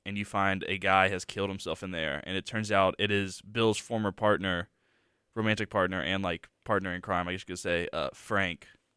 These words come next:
who was like, "Yeah, I hate you, Bill. I stole your car battery that you were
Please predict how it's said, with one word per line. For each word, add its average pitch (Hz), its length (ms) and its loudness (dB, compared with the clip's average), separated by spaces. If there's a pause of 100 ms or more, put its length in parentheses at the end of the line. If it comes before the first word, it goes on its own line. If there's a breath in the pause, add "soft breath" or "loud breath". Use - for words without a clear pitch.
(120)
who 123 80 -2
was 107 140 0
like, 90 240 0
"Yeah, 95 160 4
I 85 80 4
hate 95 300 -8
you, 90 100 -8
Bill. 73 380 -4
I 95 100 -4
stole 104 320 -2
your 98 120 0
car 95 260 0
battery 85 300 -4
that 90 200 -10
you 98 80 -4
were 90 220 -4